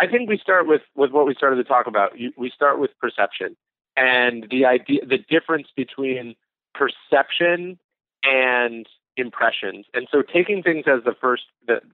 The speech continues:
in their objective first impression, "This happened to me." And then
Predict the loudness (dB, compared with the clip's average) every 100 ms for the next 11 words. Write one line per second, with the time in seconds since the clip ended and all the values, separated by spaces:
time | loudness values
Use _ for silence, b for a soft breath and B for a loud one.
0 | -6 -2 2 0 0 0 0 0 -2 -2
1 | -4 -6 -8 -4 -4 -4 -18 _ _ _
2 | _ _ 2 2 0 -2 -2 -4 -8 -10
3 | -14 -14 -16 _ _ _ _ -4 -4 2
4 | 4 4 2 -2